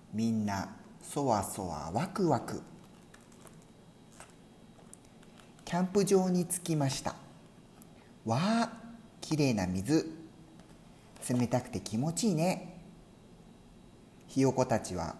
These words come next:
大はしゃぎ。さあ、思いっきり遊ぶわよ。こげっこさんたちが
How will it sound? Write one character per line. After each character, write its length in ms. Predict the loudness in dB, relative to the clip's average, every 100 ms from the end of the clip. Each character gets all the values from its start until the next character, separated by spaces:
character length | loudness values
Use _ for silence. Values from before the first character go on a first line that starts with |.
| -2
大 180 | 2 2
は 140 | 0
し 120 | -2
ゃ 60 | -2
ぎ。 180 | -6 -12 -14 -20 -20 -20 -20 -20 -20 -20 -20 -20 -10
さ 340 | 0 2 2
あ、 160 | -4 -18 -20 -20 -20 -16
思 200 | -6 -4
い 40 | -4
っ 20 | -4
き 140 | -2
り 60 | -2
遊 340 | 0 -2 -2
ぶ 140 | 0 4
わ 120 | 4
よ。 300 | 4 0 -4 -8 -18 -20 -20 -20 -20 -20 -20 -20 -20 -16 -16 -18 -20 -20 -20 -20 -20 -20 -20 -20 -20 -18 -18 -18 -20 -20 -20 -14
こ 120 | -4
げ 120 | 2 2
っ 120 | 4
こ 120 | 0
さ 180 | 2 2
ん 80 | 2
た 140 | -2
ち 160 | -4 -4
が 200 | -4